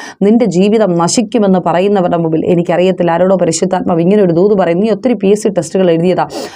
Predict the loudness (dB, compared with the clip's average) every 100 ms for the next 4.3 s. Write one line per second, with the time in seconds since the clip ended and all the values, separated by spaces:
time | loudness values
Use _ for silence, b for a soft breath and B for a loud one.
0 | B -6 0 -2 0 0 0 2 0 0
1 | 0 0 0 0 0 -2 -2 0 2 2
2 | 0 0 -2 0 -2 -2 -2 0 2 2
3 | 0 -4 -2 2 4 2 0 B B 2
4 | 2 2